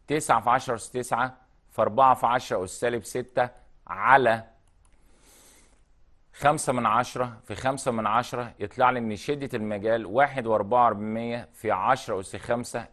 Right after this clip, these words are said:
نيوتن لكل كولوم. المثال التاني اللي عندي،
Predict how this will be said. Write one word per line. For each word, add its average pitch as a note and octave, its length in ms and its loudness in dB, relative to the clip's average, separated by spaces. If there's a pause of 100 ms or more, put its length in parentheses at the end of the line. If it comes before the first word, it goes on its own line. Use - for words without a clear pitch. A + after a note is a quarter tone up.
(100)
نيوتن A2 540 -6
لكل G2+ 560 -6 (240)
كولوم. F#2+ 360 -6 (840)
المثال E3+ 460 2 (120)
التاني B2 460 -4
اللي F#2+ 160 -6
عندي، C3 480 -4